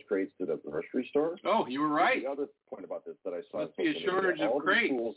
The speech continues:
Speaker 1: are doing this and breaking their faces, arms, and legs, and then they go to the E R, but all the beds are full from covid.
Speaker 2: <laughs> Oh, my God.
Speaker 1: Good time to be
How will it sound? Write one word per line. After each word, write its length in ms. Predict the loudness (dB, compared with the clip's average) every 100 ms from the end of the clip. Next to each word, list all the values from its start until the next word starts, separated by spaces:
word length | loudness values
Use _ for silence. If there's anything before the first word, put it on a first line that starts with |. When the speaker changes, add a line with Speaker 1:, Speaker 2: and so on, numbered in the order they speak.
| -6
Speaker 1:
are 120 | -8
doing 340 | -4 -4 -4
this 140 | -4 -6
and 100 | -4
breaking 360 | -2 -2 -2 -4
their 80 |
faces, 420 | 0 -2 -2 -4 -4
arms, 260 | -2 -2 -4
and 120 | 0
legs, 280 | 4 4 4 -2
and 160 | 0
then 80 | 2
they 120 | 2
go 160 | 2 2
to 80 | 0
the 100 | -4 -4
E 120 | 0
R, 240 | 2 2 2
but 120 | -2
all 180 | 0 0
the 120 | 0
beds 280 | 0 0 0
are 100 | -4 -4
full 240 | 0 -2 0
from 200 | 0 2
covid. 380 | 2 2 0 2
Speaker 2:
<laughs> 20 |
Oh, 560 | 2 4 4 4 2
my 260 | 0 -4 -8 -8 -6
God. 640 | -4 -6 -8 -8 -10 -10 -14 -18 _ -20 -12
Speaker 1:
Good 100 | -4 -2 -2
time 420 | -2 -4 -6 -8 -6 -2 -2
to 60 |
be 200 | -2 -6